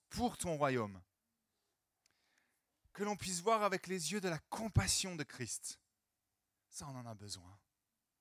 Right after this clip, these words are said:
J'en ai besoin. Quand on prie pour avoir, pour l'influence, ça revient à investir dans ceux qui ne sont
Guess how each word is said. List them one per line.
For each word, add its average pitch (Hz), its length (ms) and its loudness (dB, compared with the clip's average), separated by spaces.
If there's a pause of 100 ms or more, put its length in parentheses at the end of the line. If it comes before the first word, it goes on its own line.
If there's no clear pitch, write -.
(640)
J'en 147 260 0
ai 139 80 4
besoin. 101 380 -6 (2500)
Quand 175 160 -2
on 185 60 -4
prie 269 240 0
pour 220 240 -4
avoir, 196 460 0 (240)
pour 190 140 0
l'influence, 185 720 -2 (1200)
ça 180 160 2
revient 196 460 2 (280)
à 151 200 -4
investir 160 640 -4
dans 131 140 -12
ceux - 280 -8
qui 131 140 -14
ne 120 40 -14
sont 113 280 -12